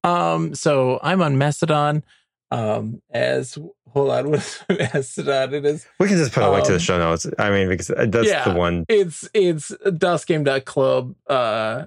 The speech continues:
Speaker 1: Bogus Meat Factory at das game dot club. And then I'm also on Twitch. I stream video games regularly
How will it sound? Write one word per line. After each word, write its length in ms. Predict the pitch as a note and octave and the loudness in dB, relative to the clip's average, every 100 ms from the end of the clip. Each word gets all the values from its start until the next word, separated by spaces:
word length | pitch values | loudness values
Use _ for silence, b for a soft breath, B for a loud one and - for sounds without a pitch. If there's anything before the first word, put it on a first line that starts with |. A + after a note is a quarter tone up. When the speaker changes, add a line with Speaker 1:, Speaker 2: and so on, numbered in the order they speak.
| - | -2
Speaker 1:
Bogus 380 | E3+ G3 G3+ F3 | 2 2 2 0
Meat 160 | D#3+ | 0
Factory 460 | D3+ C#3+ C3 C#3+ C3+ | 0 0 0 0 2
at 280 | A#2+ B2 - | 0 -2 -2
das 240 | C#3 B2 | -2 -2
game 200 | - A2+ | -4 -4
dot 220 | A#2+ - - | -4 -6 -2
club. 440 | F#3+ F#3+ F3 D#3+ - _ | 0 0 -2 -8 -14 _
And 300 | - C3+ C3 | -2 -2 0
then 320 | B2 A2+ A#2 - | 0 0 0 0
I'm 260 | - A#2+ A#2 | 0 2 2
also 220 | C3 C3 | 0 0
on 100 | A#2+ | 0
Twitch. 260 | - G3+ - - | 0 0 0 -2
I 20 | |
stream 300 | - C3 A#2+ | 0 2 2
video 160 | F3 | 2
games 280 | A3 A3 G3 | 2 2 2
regularly 640 | G3 G3 G3 F#3+ F#3 F#3 | 2 2 2 2 2 2